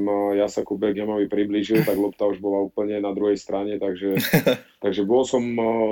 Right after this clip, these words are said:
Speaker 1: bol som akože tak prekvapený milo z toho, že fakt, že sú to hráči tej najvyššej úrovne. Samozrejme, hral som proti veľa, veľa možno aj, aj lepších
Speaker 2: Hmm.
Speaker 1: hráčov, ako je David Beckham, ale,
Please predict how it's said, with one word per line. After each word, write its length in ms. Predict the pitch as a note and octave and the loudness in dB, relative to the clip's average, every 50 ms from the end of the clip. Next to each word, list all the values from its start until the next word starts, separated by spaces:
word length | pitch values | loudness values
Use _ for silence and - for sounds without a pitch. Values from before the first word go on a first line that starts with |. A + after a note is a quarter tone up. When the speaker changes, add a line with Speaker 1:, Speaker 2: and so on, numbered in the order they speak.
| A2 G#2+ | 0 2
Speaker 1:
bol 160 | A2 A#2 A#2+ | 2 0 0
som 160 | - B2+ A#2+ | 0 0 -2
akože 400 | A#2 A2 - A#2 G#2+ G#2+ A2+ A2+ | -2 0 0 0 0 2 0 0
tak 160 | - A2 - - | 0 -2 -4 0
prekvapený 800 | - B2 B2+ B2+ - A#2+ A2+ - A#2+ A2+ A2+ A2 G#2+ G2+ G2+ G2 | 0 0 2 2 0 -2 -2 -2 -4 -4 -4 -4 -6 -4 -6 -6
milo 460 | G2 G2 G2 G2 G2 A2 A#2 A2+ A2 G#2 | -6 -6 -6 -6 -4 -4 -2 -2 -2 -4
z 100 | - - | -6 -6
toho, 240 | - A2 G#2+ A#2+ A#2 | -6 -4 -2 -2 -2
že 320 | G#2+ F#2+ G#2+ G#2+ G#2 G#2 - | -2 -2 -4 -4 -4 -4 -4
fakt, 240 | A2+ A2+ G#2 G2 | -4 -4 -4 -4
že 160 | G#2 A2 G#2+ G2+ | -4 -4 -4 -4
sú 160 | - - G#2+ | -6 -10 -8
to 160 | - A2 G2 | -8 -6 -6
hráči 560 | G2+ G#2+ G#2+ G#2+ G#2+ - A2+ A2 G#2+ G#2+ - - - _ _ - | -4 -4 -4 -4 -6 -6 -8 -8 -8 -10 -12 -14 -20 _ _ -6
tej 160 | A2 G#2 G2+ | -4 -4 -2
najvyššej 420 | G#2+ G#2 G#2+ G#2 G2+ - - G#2+ G2+ | -2 -2 -2 -2 -4 -4 -2 0 0
úrovne. 560 | G2+ G#2 G#2+ A2+ A#2 A2+ A2+ A2+ A2 A2 A2 _ _ _ - | 0 0 0 0 -2 -2 -2 -2 -4 -4 -4 _ _ _ -10
Samozrejme, 480 | - G2+ G#2 F#2+ G2 G#2 G#2 G#2 G2+ F#2+ | -8 -6 -6 -4 -4 -4 -4 -4 -4 -4
hral 180 | G2 G2 G2 G2 - | -2 -2 -2 -2 -4
som 80 | G#2 | -8
proti 320 | - G#2 G2+ F#2+ - G2+ F#2+ | -8 -6 -6 -8 -6 -6 -4
veľa, 640 | G2+ G2+ G2+ G2+ F#2+ F#2+ F#2 F#2 F#2 F2+ F2 F2+ | -2 -2 0 0 0 0 0 -2 -4 -4 -6 -8
veľa 320 | F2 F#2+ G2 G2 G2 F#2+ F#2+ | -8 -8 -4 -4 -4 -4 -6
možno 340 | F#2+ F#2 F#2 F#2+ G2 F#2+ F#2 | -8 -10 -12 -10 -10 -8 -8
aj, 220 | F#2 F#2 F2+ F2+ | -6 -6 -6 -6
aj 140 | - F#2 F#2 | -6 -6 -4
lepších 320 | F#2+ G2 A2 - - - A#2+ | -4 -4 -4 -4 -2 -2 0
Speaker 2:
Hmm. 100 | A#2+ A#2 F#2+ | 0 0 0
Speaker 1:
hráčov, 240 | F#2+ - - - F#2 | -2 -4 -6 -12 -14
ako 160 | E2+ - - F#2+ | -14 -10 -10 -10
je 60 | F#2 F2+ | -10 -8
David 280 | E2+ F#2+ F#2+ F#2+ G2 F#2 - | -8 -6 -4 -4 -4 -2 0
Beckham, 400 | G2 G2+ G2 - G#2 G2+ F#2+ F#2+ G2 | 0 0 0 0 0 -2 -2 -2 -4
ale, 320 | - F#2 F#2+ G2 G2 F#2+ | -4 -2 0 0 0 0